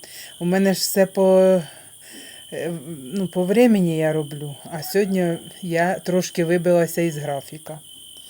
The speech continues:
Так що такі справи. От. Якщо завтра в мене вийде, мабуть, скоріше всього, що ні,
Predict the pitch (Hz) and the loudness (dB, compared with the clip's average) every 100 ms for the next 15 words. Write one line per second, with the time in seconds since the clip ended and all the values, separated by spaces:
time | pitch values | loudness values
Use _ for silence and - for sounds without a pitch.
0 | - - - - 175 - 175 170 170 - | -20 -20 -20 -8 -8 -6 -8 -6 -8 -8
1 | 180 - 165 151 147 151 - - - - | -12 -6 -4 -2 -4 -10 -14 -20 -20 -20
2 | - - - - - - - - - - | -20 -20 -20 -20 -20 -20 -20 -20 -20 -20
3 | - - 185 170 175 - - 208 - 214 | -20 -16 -8 -6 -6 -8 -4 -4 0 2
4 | 208 220 214 214 214 220 226 240 339 240 | 6 4 4 4 4 4 4 6 6 6
5 | 175 160 - - - - - - - - | 2 -2 -8 -18 -20 -20 -20 -20 -20 -20
6 | - - - - - 196 208 196 196 - | -20 -20 -20 -20 -8 -2 0 0 -2 -6
7 | - - - 190 240 226 196 - 180 180 | -8 -6 0 2 4 4 2 2 2 2
8 | 208 - 185 170 156 | 2 2 4 2 -2